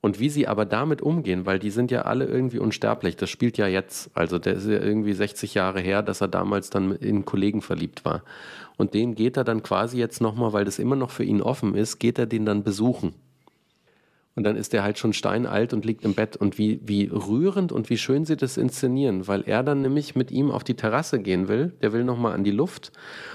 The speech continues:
Und dann nimmt er dieses alte Häuflein Mann, wo eigentlich nichts mehr dran ist, nimmt ihn halt in die Arme und trägt ihn raus. Und da zeigen sie einfach nur einen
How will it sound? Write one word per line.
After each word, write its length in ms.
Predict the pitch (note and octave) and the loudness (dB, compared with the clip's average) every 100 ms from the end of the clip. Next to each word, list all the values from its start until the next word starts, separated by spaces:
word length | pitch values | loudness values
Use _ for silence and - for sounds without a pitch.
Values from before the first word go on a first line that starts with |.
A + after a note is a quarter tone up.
| - | -4
Und 140 | A2+ A2 | 0 2
dann 140 | A2 | 2
nimmt 220 | C#3+ F3+ | 0 0
er 100 | D#3 | -2
dieses 340 | C#3 C3 C3 C3+ | -2 -2 -2 -2
alte 460 | C3 C#3+ E3+ D#3+ | 0 0 2 0
Häuflein 880 | C3+ C#3 E3 D3+ C#3 C#3 C3+ - - - | 2 0 0 0 2 2 0 -2 -6 0
Mann, 500 | A#2 A2+ D#3+ D#3+ C3+ | 0 2 0 0 -2
wo 100 | - | 0
eigentlich 320 | B2+ B2+ B2 | 0 0 0
nichts 240 | D#3+ - | -2 0
mehr 140 | D3 C3 | -2 0
dran 240 | B2 B2 | 0 0
ist, 200 | A#2 - | -2 0
nimmt 200 | B2 C#3+ | 0 2
ihn 160 | C3 A2+ | 0 0
halt 160 | A2+ | 0
in 80 | A2+ | 2
die 120 | G#2+ | 2
Arme 280 | G#2 A#2+ C3+ | 2 0 0
und 160 | A2+ - | -2 -2
trägt 260 | A2 - | -4 0
ihn 80 | G#2+ | 0
raus. 380 | E2+ E2+ E2 - _ _ _ _ _ _ _ _ _ _ _ _ | 2 0 -2 -8 _ _ _ _ _ _ _ _ _ _ _ _
Und 160 | - B2 | -2 0
da 160 | A#2 | 0
zeigen 340 | - A2 C3 C#3+ | 0 -2 0 -2
sie 160 | C#3 | -2
einfach 280 | A2+ B2+ C3 | -2 0 0
nur 240 | C3+ - | 0 0
einen 240 | A#2 A#2 | 0 -2